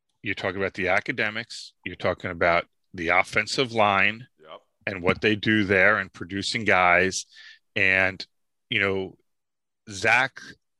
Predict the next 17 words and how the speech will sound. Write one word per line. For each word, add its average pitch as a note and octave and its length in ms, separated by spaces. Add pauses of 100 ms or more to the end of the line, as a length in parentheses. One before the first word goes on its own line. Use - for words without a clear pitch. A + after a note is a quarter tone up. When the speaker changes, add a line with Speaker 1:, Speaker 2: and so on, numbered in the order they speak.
(100)
Speaker 1:
likes G2+ 360
to G2 100
get F#2 160
out E2+ 140
and E2+ 100
see - 220
stuff, - 480
right? F#2 260
And, F#2+ 160
and F#2 160
he F#2+ 140
can F#2+ 180
be, F2+ 240
you G#2 120
mentioned F#2+ 300
before F#2+ 400
that, F2 240